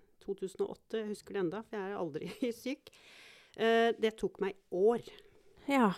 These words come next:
Speaker 1: Mm. Så det er klart, og, og det har man jo sett også ved covid, at, eh, noen får, eh, pro-, virkelig problemer med lungene, og særlig med denne delta-varianten var vel
Speaker 2: Mm.
Speaker 1: den som var, eh, verste,
Speaker 2: Ja,
Speaker 1: kanskje.
Speaker 2: ja.
Speaker 1: Men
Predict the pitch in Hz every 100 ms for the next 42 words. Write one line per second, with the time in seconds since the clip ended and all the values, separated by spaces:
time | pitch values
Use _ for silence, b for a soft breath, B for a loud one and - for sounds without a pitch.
0 | - 170 127 - _ - - B B B
1 | B B - - 226 233 233 - 240 -
2 | 214 208 262 - - - - - 208 208
3 | 214 226 208 170 196 226 - 240 _ -
4 | 151 170 170 180 - 156 170 185 180 175
5 | _ - 180 180 180 180 170 160 185 -
6 | - - 143 147 170 190 185 185 180 175
7 | - - 175 180 135 - 151 147 180 147
8 | 135 160 170 147 143 175 170 - 190 139
9 | 139 175 160 147 147 151 151 147 143 143
10 | 151 143 139 143 - _ 143 135 143 151
11 | 147 - 180 147 156 147 139 139 147 143
12 | 156 156 156 - - 277 240 - 220 -
13 | 208 208 B B B B - 262 262